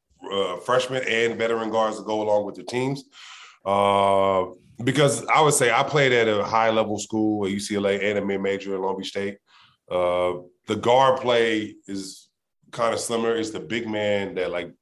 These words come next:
just separates, you know, um, from mid majors to majors. I think this year there's no dominant team. Like, there are good teams.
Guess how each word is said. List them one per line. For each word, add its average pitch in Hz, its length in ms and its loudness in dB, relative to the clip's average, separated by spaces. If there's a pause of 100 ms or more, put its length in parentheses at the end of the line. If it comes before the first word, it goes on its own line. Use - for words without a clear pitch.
(140)
just - 160 -8
separates, 98 640 -2
you 92 60 -10
know, 98 360 -4 (460)
um, 87 640 -2 (160)
from 101 200 0
mid 101 120 0
majors 98 440 -4
to 98 60 -10
majors. 98 540 -8 (480)
I 190 80 0
think - 200 0
this - 220 2
year 117 140 4
there's 101 160 0
no 113 180 4
dominant 113 560 0
team. 143 540 0
Like, 101 160 -4
there 117 100 4
are 95 120 0
good 135 200 2
teams. 92 480 -8